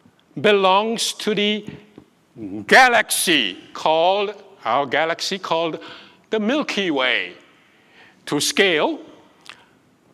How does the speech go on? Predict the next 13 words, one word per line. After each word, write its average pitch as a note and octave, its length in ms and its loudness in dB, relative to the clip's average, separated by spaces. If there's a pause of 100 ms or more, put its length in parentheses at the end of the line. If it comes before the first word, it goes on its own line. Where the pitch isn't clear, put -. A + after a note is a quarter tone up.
(580)
ga-, G2+ 240 -2 (140)
uh, C#3 140 -4 (260)
solar D3 340 0
system, - 800 0 (380)
sun. A3 580 -4 (1800)
The D3+ 100 -2
Milky B3 480 2
Way A3+ 560 2
stretches - 580 0
from G3+ 260 -2
Perth G#3+ 500 2
to G#3+ 100 4
Brisbane, G3 640 0